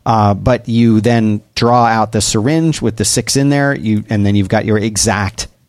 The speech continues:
dosage and exact amount. And what's nice is you, they even have little caps for these syringes.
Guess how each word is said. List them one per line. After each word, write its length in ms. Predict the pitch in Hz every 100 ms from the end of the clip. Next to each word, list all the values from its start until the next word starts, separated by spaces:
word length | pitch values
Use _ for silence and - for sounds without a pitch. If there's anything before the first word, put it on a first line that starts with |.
| _ -
dosage 500 | 117 196 220 123 110
and 100 | 117
exact 440 | 107 107 104 101 120
amount. 320 | 127 208 170
And 140 | 131
what's 160 | 127 -
nice 420 | 135 226 247 185 - - -
is 180 | 139 151
you, 100 | 160
they 200 | - 151
even 200 | 165 170
have 260 | - 160
little 380 | 143 160 156 156 - _ _
caps 520 | - 127 - - - -
for 200 | - -
these 200 | 135 127
syringes. 800 | - 120 110 104 98 127 185 -